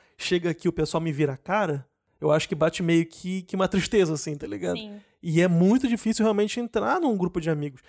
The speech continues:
Speaker 1: É óbvio que a gente não espera ficar amigo da pessoa em um dia.
Speaker 2: Claro,
Speaker 1: Mas
Speaker 2: é porque a
Speaker 1: pelo
Speaker 2: amizade
Speaker 1: menos
Speaker 2: cresce com o tempo,
Speaker 1: ser bem
Speaker 2: exatamente.
Speaker 1: aceito dentro daquele grupo de amigos, né? Porque é muito difícil. Em todos os lugares é muito difícil você encontrar um momento pra ter um contato mais próximo com alguém.
Speaker 2: Sim.
Speaker 1: Entendeu?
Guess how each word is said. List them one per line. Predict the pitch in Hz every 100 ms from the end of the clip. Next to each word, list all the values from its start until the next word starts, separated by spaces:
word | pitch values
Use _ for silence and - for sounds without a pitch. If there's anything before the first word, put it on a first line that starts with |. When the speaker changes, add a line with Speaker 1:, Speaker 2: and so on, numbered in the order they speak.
| -
Speaker 1:
É | 185
óbvio | 196 233 226 285
que |
a | 226
gente | 262 262
não | 247
espera | - 220 233 233
ficar | 226 208
amigo | 202 208
da | 196
pessoa | 196 180 190 196
em |
um | 254
dia. | 269 156 214 180 - -
Speaker 2:
Claro, | 254 240 214 165
Speaker 1:
Mas | 170 180
Speaker 2:
é |
porque | 214
a | 214
Speaker 1:
pelo | 220
Speaker 2:
amizade | 214 240 254
Speaker 1:
menos |
Speaker 2:
cresce | 269 262
com | 277
o |
tempo, | 254 208
Speaker 1:
ser | 208 269 247
bem | 262
Speaker 2:
exatamente. | 302
Speaker 1:
aceito | 311 - 277 294 330 226
dentro | 214 214 202
daquele | 190 190 180
grupo | 160 170 175
de | 160
amigos, | 160 151 143
né? | 143 170
Porque | 220 240
é |
muito | 247 262 269
difícil. | 269 269 -
Em | 175
todos | 202 226
os | 226
lugares | 233 208 214 247
é |
muito | 233 254
difícil | 262 285 254
você | 190
encontrar | 180 175 165 180 180 _ _ _
um | -
momento | 180 180 175 233 -
pra | 208
ter | 196
um | 208
contato | 202 170 170 170
mais | 160 160
próximo | 160 151 147
com | 139
alguém. | 151 123 - _ -
Speaker 2:
Sim. | - 220 196
Speaker 1:
Entendeu? | 180 135 139